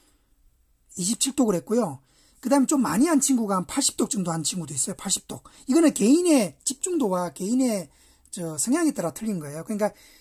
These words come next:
개인마다 틀리기 때문에 개인화 작업을 해야 돼요. 어차피.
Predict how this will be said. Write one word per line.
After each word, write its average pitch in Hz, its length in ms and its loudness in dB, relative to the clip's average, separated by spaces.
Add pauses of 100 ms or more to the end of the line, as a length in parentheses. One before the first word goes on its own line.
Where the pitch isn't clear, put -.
(160)
개인마다 277 440 2
틀리기 233 340 -2
때문에 180 320 -6
개인화 196 320 -4
작업을 143 320 -8
해야 143 160 -16
돼요. 208 160 -12
어차피. - 420 -20